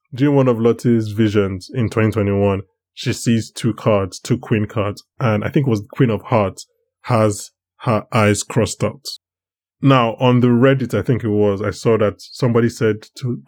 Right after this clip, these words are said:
Harvey when he came back, "Harvey, where did you get those queen cards from?" So yeah, so we know that, like, we're gonna find out about those queen cards in next episodes, and wherever Harvey got them from is obviously quite important. Um,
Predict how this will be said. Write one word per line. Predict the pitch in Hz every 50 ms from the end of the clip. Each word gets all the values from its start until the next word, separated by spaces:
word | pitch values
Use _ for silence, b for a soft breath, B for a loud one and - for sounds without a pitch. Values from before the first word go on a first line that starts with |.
| - _
Harvey | - - 113 110 104 107 101
when | 104 107 104
he | 98
came | - - - 104 101 98
back, | 110 98 95 95 - - _ _ _ _ _ _ _ _ -
"Harvey, | - 123 110 107 107 98 101 98 95 101 - _
where | - 117 110 104
did | 101 95 95
you | 101
get | 101 - 107 98 92 98
those | 101 98 - -
queen | - - - 123 104 101 95
cards | - - 104 98 95 92 -
from?" | - - - 104 98 95 98 101 - _ _ _ _ _ _ _ _ _ _ _ _ _ _ _ -
So | - - 165
yeah, | 151 160 147 123
so | 131 - 160
we | 151 160 156
know | 160 170 175 175
that, | 156 143 127 120
like, | 113 107 - _ _ _ _ _ _ _ _ _
we're | - 127 123
gonna | 110 139 139 135
find | 135 135 120 117 113
out | 107
about | 110 110 107 101 101
those | 120 98 - - -
queen | - - 113 104 -
cards | - 104 101 98 90 - -
in | - 120 104 101 - _ _ _ _
next | - 110 104 - -
episodes, | 113 - - - - 113 101
and | 101 104
wherever | 107 113 - 117 120
Harvey | 110 101 117 110 92 107 101
got | 95 - -
them | 101 104 95
from | - - 107 98
is | 98 95
obviously | 101 98 98 98 101
quite | - 113 101 92 -
important. | 101 90 - 98 92 - 101 92 - - _ _ _ _ _ -
Um, | - 110 107 104 - - 101 101 98 98 98 98 101 -